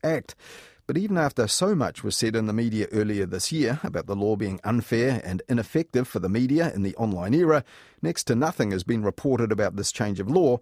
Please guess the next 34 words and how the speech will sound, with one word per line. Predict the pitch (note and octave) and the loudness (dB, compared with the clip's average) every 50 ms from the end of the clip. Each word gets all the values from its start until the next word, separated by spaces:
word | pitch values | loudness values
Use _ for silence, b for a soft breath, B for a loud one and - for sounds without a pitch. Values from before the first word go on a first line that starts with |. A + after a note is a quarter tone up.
| B B B B B - | B B B B B -4
even | E3 D#3+ C3+ C#3 C3+ | -2 -2 0 2 4
though | C3 C3+ C3+ | 4 4 4
it | B2+ | 4
includes | B2+ A#2 - - - F#3 C3+ A#2 G2 - | 2 0 0 0 0 2 2 2 0 -2
hefty | - - F#3+ - - C3 A#2+ | -2 -4 -4 -2 -2 -6 -4
penalties | - - E3+ D3 C3 - - A#2+ G#2 - | 0 0 0 0 0 0 0 -2 -2 -2
for | - F#2+ | -4 -2
the | F#2+ G#2+ | 0 2
media | C#3+ F#3+ E3+ B2 A2 G2+ G2 - _ _ | 2 2 2 2 2 2 0 -2 _ _
for | - E3 | -6 -4
breaches | B2 - G#2+ G#2 G2 - G2+ F#2 F2 | -2 -2 -2 -2 -2 -4 -4 -4 -4
of | E2+ - | -6 -6
suppression. | - - - - - D3+ D3+ C#3 - B2 G2+ F2 D#2 - _ _ _ _ _ _ _ _ _ _ _ - | -6 -6 -6 -2 0 0 0 0 0 0 -2 -2 -4 -8 _ _ _ _ _ _ _ _ _ _ _ -4
In | - C#3 | -2 -2
twenty | - - A3 G3+ D#3 C3 C3+ | -2 -2 -2 -2 -2 0 0
seventeen, | - - D#3+ C3 C3+ B2+ - C#3 C3+ C#3 D3 C#3 A#2+ - | 0 2 2 2 2 2 2 4 2 4 2 0 0 0
the | C3+ | 0
Law | B2+ C#3+ E3 E3 | 2 2 2 2
Commission | D3 - C#3 A#2 G#2 F#2 - F#2+ D#2 C#2+ | 2 0 0 -2 0 0 -2 -4 -4 -4
first | - - B2 A#2 G#2+ - | -2 0 0 0 0 0
proposed | - G#2+ - - C3+ C3 B2+ B2 A2 - - | -2 -4 0 2 2 4 4 2 0 -2 -2
prohibiting | - G#2 G2 - D3 D3 C3+ - - A#2+ A#2 A2 | -4 -4 -2 0 0 0 0 0 0 0 0 0
the | G#2+ | 2
media | B2 C3+ C3+ B2 B2 A2+ G#2+ | 2 2 2 2 2 0 0
from | - - G2+ G#2 G2 | -2 -4 -4 -4 -4
publishing | - C3+ C3 C#3 C3+ A#2 - C#3 B2+ A#2+ - | -2 -2 0 0 0 0 0 -2 -2 -2 -2
or | C3+ B2 A2+ | -2 -2 0
reporting | G#2+ G#2 - - D3 C#3 B2+ C3 B2+ A2+ G2 | -2 -2 -2 0 0 0 2 2 0 0 0
on | A2 G#2+ G#2 | -2 -2 -2
an | G2+ G2 | -2 -2
arrested | G2+ G#2+ B2+ C#3 - - A2 G2 - | -2 -2 -2 -2 -2 -4 -6 -6 -6
person's | - - B2+ C3 B2 - B2+ A#2+ - | -4 -2 0 0 0 0 0 -2 -2
previous | - - D3 C3 B2 A2+ A2 G2+ - | -2 -4 -2 -2 -2 -2 -4 -4 -6
convictions | - - G#2 A#2+ E3+ E3+ - - D#3 D3 C#3+ - | -4 -4 -2 0 -2 -2 0 0 0 0 0 -2